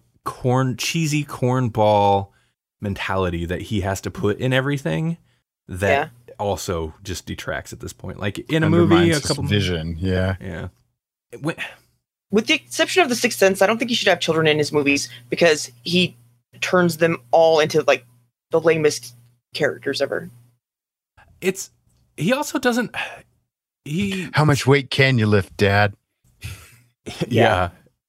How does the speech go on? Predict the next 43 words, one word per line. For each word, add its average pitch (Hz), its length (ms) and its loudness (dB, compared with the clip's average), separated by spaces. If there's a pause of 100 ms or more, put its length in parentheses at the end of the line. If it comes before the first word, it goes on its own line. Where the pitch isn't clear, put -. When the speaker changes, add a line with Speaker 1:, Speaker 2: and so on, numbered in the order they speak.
(200)
Speaker 1:
He, 165 400 0
he 190 240 0 (480)
has - 320 -6
a, 320 140 -6
he 175 440 -4
seems - 280 -6
to 269 60 -4
make 285 160 0
a 196 40 -2
point 175 240 0
of, 143 80 -2
like, 139 240 -2 (260)
not 117 400 0
doing 117 480 0 (680)
super, 131 340 0
like, 113 160 2
hardcore 113 760 -2
s-, - 280 -14
things. 92 440 -6
He, 107 240 -8
he 113 180 -8
kind 139 340 -4
of 139 80 -8
keeps - 300 -6
it - 180 -2 (320)
fairly 139 320 0
soft 156 500 0
in 156 120 -4
some 160 160 -6
places, 175 500 -4 (720)
but 151 160 -2
it's 160 180 -2
when 147 240 0
he 175 160 -2
will 160 220 0
actually 135 460 -2
go 107 260 0
dark 95 520 -2 (520)
is 101 160 -4
when 113 160 -2
it 80 80 -8
works 101 240 -6
best. 95 320 -4